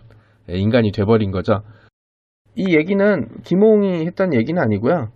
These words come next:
삼설기라는 소설집에 수-, 수록돼 있는데 지은이는 알려져 있지 않습니다. 하지만 이제 뭐 당대에 어지러운 현실을 비판한 어떤 불우한 지식인의 창작품이 아닐까라고 생각을 하는데요.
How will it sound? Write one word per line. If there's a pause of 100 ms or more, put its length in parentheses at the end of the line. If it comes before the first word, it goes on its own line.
삼설기라는
소설집에
수-, (160)
수록돼
있는데
지은이는
알려져
있지
않습니다. (200)
하지만
이제
뭐 (420)
당대에 (260)
어지러운 (260)
현실을 (120)
비판한
어떤
불우한
지식인의 (400)
창작품이
아닐까라고
생각을
하는데요.